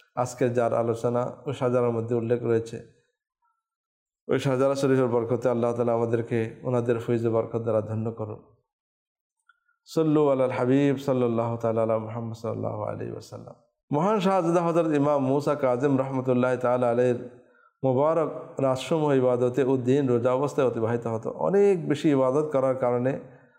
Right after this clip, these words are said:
তাকে আবে সালেহ অর্থাৎ নেক বন্দার উপাধি দ্বারা স্মরণ করা হতো।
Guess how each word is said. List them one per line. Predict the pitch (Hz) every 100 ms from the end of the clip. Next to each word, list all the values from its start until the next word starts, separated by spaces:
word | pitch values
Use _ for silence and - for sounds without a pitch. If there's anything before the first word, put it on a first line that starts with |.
| _ _ _ -
তাকে | 139 143
আবে | 143 135 135 160
সালেহ | 156 156 151 151 147 135 -
অর্থাৎ | 139 160 147
নেক | 135 135 143 170 143
বন্দার | 139 135 139 135
উপাধি | 131 127 151 143
দ্বারা | 127 131 127
স্মরণ | - 127 123
করা | 123 117
হতো। | 117 117